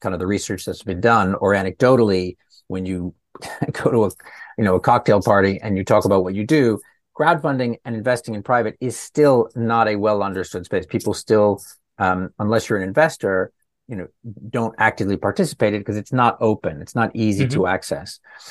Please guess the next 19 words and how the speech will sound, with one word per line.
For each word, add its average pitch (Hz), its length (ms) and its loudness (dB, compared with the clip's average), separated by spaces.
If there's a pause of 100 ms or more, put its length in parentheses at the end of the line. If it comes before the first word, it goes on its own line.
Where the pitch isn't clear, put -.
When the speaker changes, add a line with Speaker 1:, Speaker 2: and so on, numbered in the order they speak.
Speaker 2:
Yeah. 113 140 -2
Speaker 1:
So 127 180 4
that, 131 220 4
you 117 160 4
know, 90 80 -2 (540)
we're 165 300 4
really 170 340 8
still 139 540 4
playing, 113 640 -2
Thomas, 104 300 -4
we're 113 80 -2
still 147 260 4
playing 117 500 -4
in 90 120 -6
a 87 60 -4 (100)
very 104 300 2
small 92 420 -4
percentage 92 760 -4 (420)
of 90 440 2